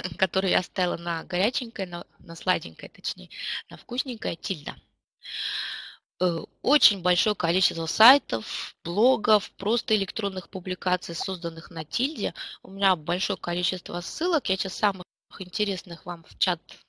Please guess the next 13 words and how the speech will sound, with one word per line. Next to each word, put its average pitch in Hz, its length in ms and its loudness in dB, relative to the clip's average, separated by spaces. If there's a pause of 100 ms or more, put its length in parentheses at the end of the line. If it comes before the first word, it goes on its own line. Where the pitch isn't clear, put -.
добавлю, 175 560 2 (500)
чтобы 175 280 -14
вам 170 120 -16
было 170 320 -6
интересно 175 580 -6
посмотреть. - 760 -10 (440)
Э, 175 380 0
собрала 247 460 2
я 302 120 10
их - 120 4
на 220 60 4
литературную 202 680 2
тематику, - 580 -6